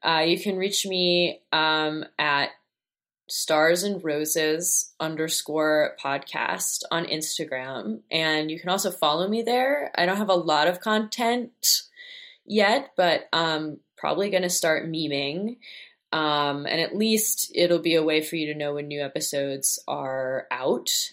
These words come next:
And, um, it's also a way for you to message me. <laughs> And if you have, uh, yeah, you wanna talk astrology, you wanna talk The Bachelor,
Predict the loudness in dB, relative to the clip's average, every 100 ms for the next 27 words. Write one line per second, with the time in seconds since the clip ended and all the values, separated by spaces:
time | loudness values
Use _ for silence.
0 | _ -4 -2 -2 -2 -2 0 0 0 0
1 | 0 2 4 4 2 2 2 2 0 0
2 | 2 2 4 4 4 2 -2 0 -2 2
3 | 2 2 2 -2 -6 -2 -2 0 -2 -2
4 | -4 -14 -18 -18 -20 _ 0 2 4 4
5 | 4 2 0 0 0 0 -2 -2 0 2
6 | 2 0 -2 2 2 2 0 -2 -2 -6
7 | -4 -4 -6 -2 2 4 4 0